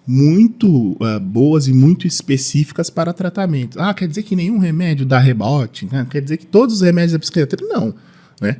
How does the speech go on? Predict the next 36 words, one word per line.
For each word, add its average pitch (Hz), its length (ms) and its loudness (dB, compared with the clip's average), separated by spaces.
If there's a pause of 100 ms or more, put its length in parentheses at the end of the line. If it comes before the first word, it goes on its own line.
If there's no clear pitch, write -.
Não 107 200 0
é 123 80 0
a 208 80 -2
água 139 260 -2
que 131 120 -16
você 208 80 -6
tá 202 120 -8
tomando. 247 500 -6 (480)
Então, 101 280 0
assim, 95 340 -4 (720)
pode 95 240 -4
ser 104 180 0
que 147 420 -2
algumas 123 460 2
pessoas 127 440 0
não 123 180 0
se - 100 -4
adequem 127 540 -2
a, 117 140 -6
a 117 100 -8
determinadas 107 560 -4
medicações. 120 640 -4
O 226 60 -8
que 220 100 -2
nós 180 240 4
fazemos? 117 480 2
Trocamos. - 720 -2 (760)
Vamos 104 200 -6
tentar 240 300 -2
outra, 202 340 -2 (560)
né? 113 200 -4 (200)
Vamos 104 180 0
chegar 175 300 -2
num 185 120 0
lugar 151 380 -2
onde 202 420 -4